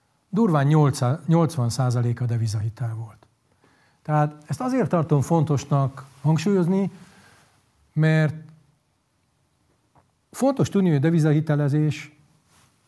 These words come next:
nem akkor tört ki az alatt a két év alatt, kétezerhét és kétezer,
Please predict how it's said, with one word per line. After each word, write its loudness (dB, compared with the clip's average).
nem 0
akkor 2
tört 4
ki 0
az 0
alatt 0
a 0
két 4
év 2
alatt, -2
kétezerhét 0
és -4
kétezer, -2